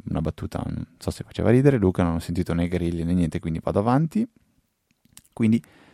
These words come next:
Federico ha, ha scritto un, un articolone in cui spiega, racconta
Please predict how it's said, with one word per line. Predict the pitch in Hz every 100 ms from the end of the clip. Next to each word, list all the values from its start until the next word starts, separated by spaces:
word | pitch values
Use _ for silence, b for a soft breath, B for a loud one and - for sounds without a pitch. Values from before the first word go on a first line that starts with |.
| b
Federico | - 151 120 139 135
ha, | 113 -
ha | -
scritto | 107 - 95 87 - 104 110 95
un, | 95 107 92 87 87
un | 90
articolone | 92 - 98 113 90 87 95
in | 92
cui | - 85 85 - 123 - _
spiega, | - - - 85 90 90 85 82 85
racconta | 90 - - 98 82 85 80 85 90